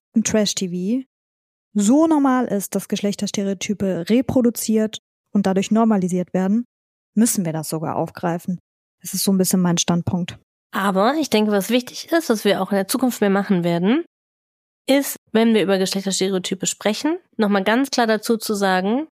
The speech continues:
Speaker 2: dass sie nicht die Realität abbilden und dass sie nicht akkurat sind, sondern einfach nur übersimplifizierte Bilder darüber sind, wie Männer und Frauen sind.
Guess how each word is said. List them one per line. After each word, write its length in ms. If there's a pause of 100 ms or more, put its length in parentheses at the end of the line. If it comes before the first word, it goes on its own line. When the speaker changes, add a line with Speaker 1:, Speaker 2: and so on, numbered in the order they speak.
(140)
Speaker 2:
dass 140
sie 80
nicht 240
die 80
Realität 640
abbilden 520 (160)
und 120
dass 160
sie 100
nicht 480
akkurat 500
sind, 300 (500)
sondern 360
einfach 420
nur 360 (760)
übersimplifizierte 1200
Bilder 540
darüber 480
sind, 480 (260)
wie 200
Männer 220
und 120
Frauen 480 (260)
sind. 360